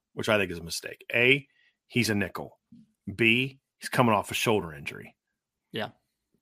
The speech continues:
Speaker 1: C, he's undersized for a safety. Those last two things, bad freaking combination.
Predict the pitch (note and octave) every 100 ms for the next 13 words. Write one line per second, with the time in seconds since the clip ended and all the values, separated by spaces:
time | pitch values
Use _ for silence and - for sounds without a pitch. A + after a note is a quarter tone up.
0 | - - - - C#3 C#3 C3+ - - C3
1 | A2+ - - B2+ A#2 G#2 - G2+ C#2+ -
2 | - - - _ - A2+ - G2+ F2+ -
3 | - - _ _ _ - B2 D#3 B2+ G#2+
4 | C3+ - F#3 F#3+ G3+ G#3 G#3+ A3 - -
5 | - _ A2 B2+ A#2 G#2+ - A#2+ - G2+
6 | G#2 F#2+ F2 E2+ D#2+ - D#2+